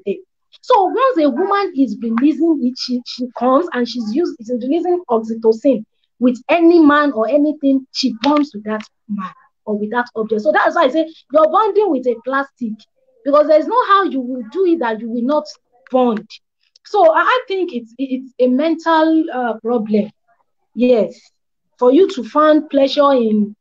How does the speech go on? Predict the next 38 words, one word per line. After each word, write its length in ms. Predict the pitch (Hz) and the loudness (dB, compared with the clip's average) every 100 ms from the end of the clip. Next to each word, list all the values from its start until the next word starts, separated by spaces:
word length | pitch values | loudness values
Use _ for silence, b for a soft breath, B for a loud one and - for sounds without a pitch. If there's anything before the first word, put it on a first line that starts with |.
| _ _ _ - | _ _ _ -6
uh, 280 | 214 220 220 | -2 0 0
in 200 | 226 214 | 0 -2
sex 320 | 240 277 - | 0 0 2
toys. 300 | 254 208 - | 0 0 -2
No, 160 | 294 302 | 0 2
there 140 | 294 302 | 4 2
are 80 | |
some 280 | 311 311 311 | 0 0 0
people 280 | 311 440 453 | 2 2 6
who 220 | 440 403 277 | 6 6 2
just 260 | 330 330 | 0 0
use 140 | 311 269 | -4 -6
it 120 | 277 | -8
once 280 | 226 277 247 | -4 -2 -2
in 120 | 220 | -2
a 80 | 208 | -2
while. 360 | 196 220 214 180 _ _ _ - | -2 -2 -4 -6 _ _ _ -4
But 340 | 269 285 269 - | 2 2 2 -2
all 160 | 403 440 | 0 0
these 120 | 392 | 0
chemicals 500 | - 320 320 320 320 | 0 0 0 0 0
that 160 | 233 220 | 0 -4
we 80 | 220 | -4
just 240 | 277 285 | -4 -6
mentioned, 640 | 220 202 214 269 262 277 269 _ _ _ _ 226 | -8 -8 -8 -8 -6 -6 -8 _ _ _ _ -4
they 120 | 269 | 0
are 180 | 269 254 | 0 0
detrimental 640 | 247 247 262 320 330 349 | -2 0 2 2 2 -2
to 100 | - | -2
the 120 | 226 202 | -4 -4
health 320 | 214 214 202 - | 0 -2 -2 -2
if 160 | 277 | -2
they 80 | 220 | 0
are 120 | 202 - | -4 -6
too 160 | 240 233 | -6 0
much. 480 | 220 202 180 - - _ _ | 0 0 -6 -16 -20 _ _
If 220 | 294 269 | 0 0
they, 80 | 214 | 2